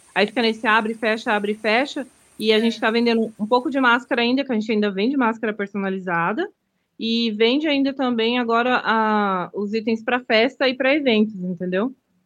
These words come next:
Speaker 1: Então, a gente tá meio ainda no meio termo, então tá remodelando tudo agora.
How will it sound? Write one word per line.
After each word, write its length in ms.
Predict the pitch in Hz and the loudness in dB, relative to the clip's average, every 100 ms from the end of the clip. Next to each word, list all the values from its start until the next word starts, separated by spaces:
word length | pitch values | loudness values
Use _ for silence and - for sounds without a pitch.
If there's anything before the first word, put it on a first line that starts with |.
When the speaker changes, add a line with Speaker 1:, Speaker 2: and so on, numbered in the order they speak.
| _ _ | _ _
Speaker 1:
Então, 540 | 190 190 202 196 214 226 | -8 -2 2 2 2 2
a 100 | 220 | 0
gente 240 | 226 226 | -2 -2
tá 140 | 226 | -4
meio 180 | 220 220 | 0 0
ainda 200 | 220 220 | 0 -2
no 100 | 226 | 0
meio 260 | 226 233 254 | 0 -2 -2
termo, 280 | 208 202 202 | -2 -2 -2
então 240 | 220 220 | -4 -4
tá 220 | 226 220 | 0 0
remodelando 640 | 220 226 226 226 226 254 277 | 2 0 0 0 0 0 -2
tudo 280 | 254 240 | -6 -2
agora. 380 | 208 190 160 165 | -2 0 0 -4